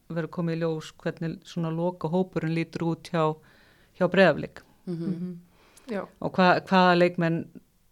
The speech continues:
Speaker 1: verða að fá leiki og þá fara þær væntanlega í, í, í Augnablik og, og s-,
Speaker 3: Mhm.
Speaker 1: og spila þar.
Speaker 3: Algjörlega.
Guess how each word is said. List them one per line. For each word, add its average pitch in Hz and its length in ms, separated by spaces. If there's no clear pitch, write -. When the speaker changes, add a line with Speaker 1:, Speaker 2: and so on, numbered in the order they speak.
Speaker 1:
verða 170 400
að 170 60
fá 180 160
leiki 170 400
og 165 160
þá 180 80
fara 170 260
þær 156 280
væntanlega 156 480
í, 151 60
í, 147 400
í 160 80
Augnablik 151 480
og, - 140
og 190 160
s-, 185 100
Speaker 3:
Mhm. 185 80
Speaker 1:
og 170 140
spila 160 240
þar. - 240
Speaker 3:
Algjörlega. 190 340